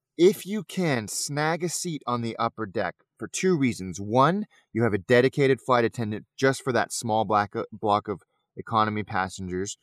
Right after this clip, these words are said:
So th-, three, it's actually three reasons. Two, the upper deck is quiet.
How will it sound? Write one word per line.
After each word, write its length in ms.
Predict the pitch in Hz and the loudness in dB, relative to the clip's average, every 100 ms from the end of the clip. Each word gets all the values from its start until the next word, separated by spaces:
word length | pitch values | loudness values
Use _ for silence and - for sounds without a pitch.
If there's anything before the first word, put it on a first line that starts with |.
| _ | _
So 100 | 92 | -14
th-, 200 | - 107 - | -12 -12 -4
three, 120 | 120 | -2
it's 140 | 95 | -2
actually 200 | 92 - | -6 -8
three 160 | 90 120 | -4 -2
reasons. 380 | 98 80 82 - | -2 -4 -8 -2
Two, 380 | - 165 120 123 _ _ _ - | 6 8 8 6 _ _ _ 0
the 80 | 143 | 2
upper 160 | 175 | 4
deck 260 | 147 127 - | 4 4 2
is 140 | 92 | -4
quiet. 880 | - - - 127 131 147 175 - - | -6 -16 -6 2 4 4 2 -2 -8